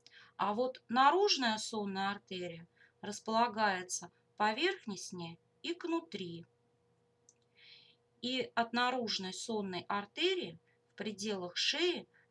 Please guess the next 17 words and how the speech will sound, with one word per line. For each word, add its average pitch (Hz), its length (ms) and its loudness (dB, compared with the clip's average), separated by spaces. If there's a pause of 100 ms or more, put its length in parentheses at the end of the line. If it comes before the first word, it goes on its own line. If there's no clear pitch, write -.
отходят 240 640 -6 (220)
шесть - 640 -2
ветвей. 170 600 -10 (920)
Условно 277 720 0 (100)
эти 196 280 -4
ветви 220 560 -4 (280)
подразделяются 202 920 0
на 190 200 0
две 285 300 -2 (140)
группы: 175 640 -8 (380)
переднюю 220 560 -2
группу 330 400 -6
ветвей 294 480 -8
и 294 300 -8
заднюю 170 540 -4
группу 165 400 -12
ветвей. - 600 -16